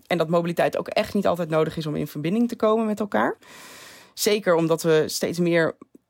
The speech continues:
die keuzes ook maken met, eh, duurzaamheid in het achterhoofd. Als een onderdeel van ons afwegingskader. En zolang we dat als onderdeel van ons afwegingskader maken, dan gaan ook die keuzes naar het type mobiliteit waar we naartoe gaan,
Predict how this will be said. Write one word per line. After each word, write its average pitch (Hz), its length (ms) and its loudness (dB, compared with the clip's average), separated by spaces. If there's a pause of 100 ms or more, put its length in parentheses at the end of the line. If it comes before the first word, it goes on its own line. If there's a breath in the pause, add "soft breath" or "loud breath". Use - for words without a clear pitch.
(200)
die 165 200 -4
keuzes 190 400 0
ook 143 140 -2
maken 151 440 0
met, 147 400 -2
eh, 151 160 -2
duurzaamheid 147 460 0
in 139 60 -4
het 135 100 -4
achterhoofd. - 600 -4 (460 loud breath)
Als 147 220 -2
een 160 120 0
onderdeel 175 380 4
van 156 120 0
ons 151 140 0
afwegingskader. 135 800 -4
En 143 120 -2
zolang 160 300 2
we 156 140 2
dat 175 180 0
als 180 140 -6
onderdeel 185 300 2
van 160 120 0
ons 160 140 0
afwegingskader 139 800 -2
maken, 139 360 -2
dan 175 120 0
gaan 170 180 -2
ook 170 160 -2
die 165 100 -6
keuzes - 500 -2
naar 147 220 0
het - 160 -6
type 196 240 -4
mobiliteit 151 540 0
waar 135 160 0
we 135 60 -2
naartoe 139 260 -4
gaan, 254 320 -2